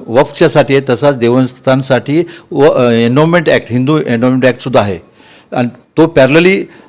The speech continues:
त्यामध्ये जे उद्देश आहे तेच उद्देश त्या वक्फ ॲक्टमध्ये सुद्धा आहेत. आणि वक्फ मिळकत ही विकता येत नाही आणि once वक्फ always वक्फ. हे कशासाठी? कारण त्या मिळकतीतून येणारं उत्पन्न हे समाजासाठी वापरायचं आहे.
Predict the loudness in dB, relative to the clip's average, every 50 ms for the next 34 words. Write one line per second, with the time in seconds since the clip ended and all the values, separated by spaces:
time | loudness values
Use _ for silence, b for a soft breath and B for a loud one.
0 | B B _ _ _ 2 2 4 4 4 2 2 0 2 4 4 4 4 2 0
1 | -2 0 2 2 2 2 2 2 2 2 2 0 -2 -2 -2 -2 -2 -2 -2 0
2 | 2 2 2 2 2 0 -2 -2 0 -2 -2 -2 -2 -4 -4 -2 -2 0 0 -2
3 | -8 -10 _ b b b b b -4 0 2 2 2 2 2 0 0 2 2 2
4 | 0 0 0 -2 0 0 0 -2 -4 B B B B B B B -2 -2 -2 -2
5 | 0 0 2 4 6 6 4 4 2 2 2 2 0 -2 -6 -14 -20 _ _ _
6 | _ _ _ -4 -2 2 2 2 2 2 0 2 2 2 2 2 2 2 4 4
7 | 4 4 2 2 0 0 -2 -4 -12 -20 -20 _ _ _ _ _ _ _ _ _
8 | -20 -16 -6 -6 -6 0 0 2 2 4 4 4 2 2 0 0 2 0 0 2
9 | 0 -2 -2 -2 -6 -10 b b b b b b 0 2 2 2 4 4 2 2
10 | 2 0 0 0 -2 -2 -2 -2 -2 0 0 2 2 2 2 2 0 -2 -2 -2
11 | 0 0 2 0 2 4 4 2 2 2 0 0 0 0 0 0 -2 -4 -2 0
12 | 0 0 0 2 0 -2 -2 0 0 -2 -2